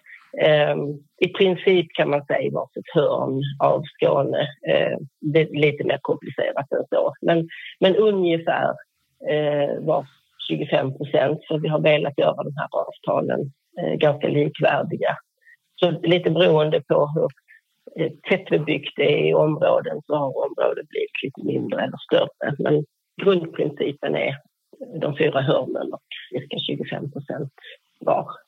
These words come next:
Och när jag säger att vi har fyra stycken leverantörer så är det ju de som äger avtalen, som har vunnit avtalen så att säga. Sen tar de ju,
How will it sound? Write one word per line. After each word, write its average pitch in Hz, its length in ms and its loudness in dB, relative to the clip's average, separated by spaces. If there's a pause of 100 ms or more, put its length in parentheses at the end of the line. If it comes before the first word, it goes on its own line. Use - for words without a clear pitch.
(140)
Och 170 260 2
när 190 100 6
jag 180 220 2
säger 180 280 4
att 156 160 -2
vi 175 80 -2
har 160 300 -2
fyra 165 300 -2
stycken 147 640 -4 (400)
leverantörer 151 1080 2
så - 120 0
är 165 140 0
det 165 80 0
ju 165 100 4
de 156 220 2
som 143 340 -2 (440)
äger 156 460 2 (320)
avtalen, 160 760 0
som 160 80 -4
har 151 160 -2
vunnit 170 500 -2
avtalen 170 640 0
så - 80 -6
att - 120 -8
säga. 151 400 -2 (840)
Sen 180 200 4
tar 165 200 2
de 165 360 4
ju, 151 280 2